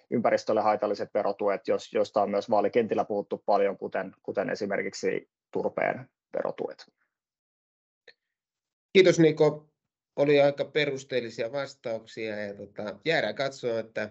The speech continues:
Speaker 2: millaisia hallitusratkaisuja päästään ja miten meidän hallitusohjelman sitten verot tulee korostumaan.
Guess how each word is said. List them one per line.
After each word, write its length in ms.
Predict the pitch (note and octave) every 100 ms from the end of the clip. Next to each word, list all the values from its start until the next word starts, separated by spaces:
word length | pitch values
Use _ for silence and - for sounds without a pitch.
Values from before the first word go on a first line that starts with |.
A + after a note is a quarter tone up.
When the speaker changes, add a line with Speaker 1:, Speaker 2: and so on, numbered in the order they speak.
| _
Speaker 2:
millaisia 480 | - A#2+ A2+ - A2+
hallitusratkaisuja 760 | A2+ A2 G#2+ A2 G#2+ - A2+ A2+
päästään 460 | A#2 A2 G#2 - G#2+
ja 80 | G#2
miten 320 | A2 A2 G#2
meidän 400 | G#2 G#2 G#2+ - _ _ _ G#2+
hallitusohjelman 760 | G#2 G#2+ G#2+ - G#2 G2+ G2+
sitten 280 | G#2+ - G#2
verot 400 | G#2+ G2 G2 - _ _ _ -
tulee 220 | G#2+ G#2
korostumaan. 640 | G#2+ A2 F#2+ - F2+ -